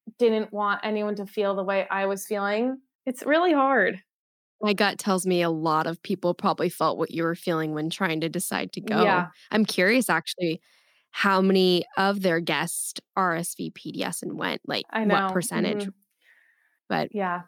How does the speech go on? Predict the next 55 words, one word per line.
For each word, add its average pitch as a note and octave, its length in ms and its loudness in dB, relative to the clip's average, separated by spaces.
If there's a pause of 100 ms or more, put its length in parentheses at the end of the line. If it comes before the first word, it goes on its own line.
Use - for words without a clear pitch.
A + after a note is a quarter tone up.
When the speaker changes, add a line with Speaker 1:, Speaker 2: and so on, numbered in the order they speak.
(140)
Speaker 2:
maybe F#3+ 180 4
we'll F3+ 120 0
have F3+ 160 0
to F#3 80 -4
have E3 140 -4
her G3+ 140 2
on C#4 100 4
the A3 60 2
Speaker 1:
I D4 180 4
know. B3+ 120 2
Speaker 2:
podcast. - 280 -6
Speaker 1:
<laughs> - 40 -12
Yeah. A#3+ 320 6 (120)
Speaker 2:
Um, D4+ 180 2 (240)
<laughs> D#4+ 220 -4
Speaker 1:
I D4 60 2
can B3+ 160 2
give C4 140 0
you E4 80 2
her B3 120 4
name. D4 220 4
Speaker 2:
invite G3 260 2
her D#4 120 4
in. A3 240 4
She's G4+ 220 4
welcome. B3 400 4
I'd G3 140 2
love F#3+ 160 0
to A#3 60 4
hear A#3 140 4
her C#4+ 100 2
Speaker 1:
<laughs> - 80 -8
Speaker 2:
story. G3 140 4
Speaker 1:
Yeah. A3 220 4 (300)
No, B3+ 120 4
she's C4 240 2
great. A#3+ 380 0 (220)
Speaker 2:
<laughs> C4+ 480 0 (520)
Then B3 360 2
the B3+ 160 4
other C4+ 220 2
thing A3+ 300 2
you G#3 140 6
had G#3+ 160 4
mentioned F3+ 580 2
was F3 460 0
around F3+ 440 0
your F3+ 100 -2
friends F#3 480 -2
who F#3 100 -4
are F#3 60 -4
planning F3 440 -6
for - 160 -8
next - 400 -8
year. - 280 -8